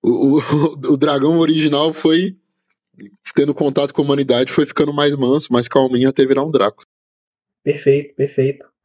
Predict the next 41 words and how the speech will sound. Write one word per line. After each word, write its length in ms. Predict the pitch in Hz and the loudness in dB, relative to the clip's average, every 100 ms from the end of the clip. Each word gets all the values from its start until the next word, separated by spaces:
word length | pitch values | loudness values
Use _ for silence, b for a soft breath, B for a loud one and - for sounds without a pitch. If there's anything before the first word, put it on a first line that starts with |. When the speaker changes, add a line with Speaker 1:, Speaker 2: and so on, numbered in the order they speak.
| _ _ _ _ _ - | _ _ _ _ _ -6
Speaker 2:
E 260 | 135 135 | -4 0
uma 180 | 139 139 | 2 2
outra 260 | 139 135 160 | 0 0 -2
coisa 360 | 135 143 170 | 2 2 0
é 40 | 180 | -4
que, 140 | 180 | -4
novamente, 840 | 151 170 233 175 143 190 - 214 208 | -2 0 0 2 0 -2 -4 -8 -6
o 840 | 170 160 156 151 147 143 143 139 | -8 -6 -8 -10 -10 -10 -10 -12
Kvolt, 400 | 131 139 135 147 160 | -12 -6 -4 -6 -8
ele 120 | 156 | -8
tá 180 | - 147 | -4 -4
pertinho, 920 | - 208 - - 160 170 202 226 202 _ _ _ | -2 -2 -4 -8 -4 0 2 0 -6 _ _ _
pertinho 360 | - 208 - 196 | -4 -2 0 0
não, 140 | 127 | 0
né? 160 | 117 117 - | -2 -6 -6
Ele 180 | 127 | -6
tá 100 | 131 | -2
muito 180 | 139 143 | -2 -2
longe, 300 | 117 113 110 | -2 -2 -2
né? 160 | 113 120 | -6 -4
Ele 240 | 127 127 | -2 -2
começa 360 | 123 139 139 165 | -2 -2 -2 -4
a 40 | |
fazer 200 | 160 143 | -2 -2
aquelas 220 | 139 139 | -2 -6
pesquisas, 540 | - 139 - - 143 147 | -4 -6 -6 -8 -4 0
"Não, 160 | 180 | 0
eu 60 | 160 | 2
quero 160 | 156 147 | 0 -2
saber 160 | 151 | -4
tudo 160 | 151 170 | -2 -4
sobre 180 | 165 151 | -6 -6
o 40 | |
Chandriano 360 | - 143 143 147 | -6 -2 -2 -2
e 60 | |
tal." 240 | 135 147 - B B B B B B _ | 0 0 -2 B B B B B B _
E, 120 | - 151 | -6 0
novamente, 840 | 147 170 196 131 131 143 - - _ _ _ _ | 0 2 0 0 -2 -4 -12 -14 _ _ _ _
alguém 460 | - 135 127 139 143 | -2 -2 0 -2 -2
vem 520 | 139 131 151 190 196 _ _ _ _ _ | -2 -2 -2 -4 -6 _ _ _ _ _
e 120 | 139 | -12